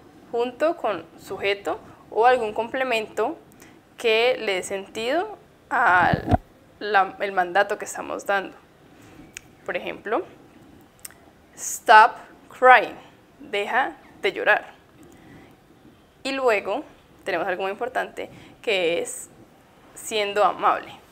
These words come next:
Please stop crying, por favor, deja de llorar. La otra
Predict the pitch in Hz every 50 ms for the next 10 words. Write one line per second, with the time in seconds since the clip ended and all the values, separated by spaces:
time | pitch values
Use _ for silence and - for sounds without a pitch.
0 | - - - - - - - - - - - - - - - - 262 262 254 240
1 | 254 302 - - - - - - - - - - 202 185 - - - - - -
2 | - 254 269 254 - - - - - - - - - - _ - - 214 214 -
3 | 269 254 226 196 190 190 - - - - - - - 196 208 202 202 190 185 -
4 | 208 - 220 - - - - - - - - - - - - - - - - -
5 | - - - - - - - - - - - - - - - 240 226 214 208 208
6 | 175 - - 196 262 403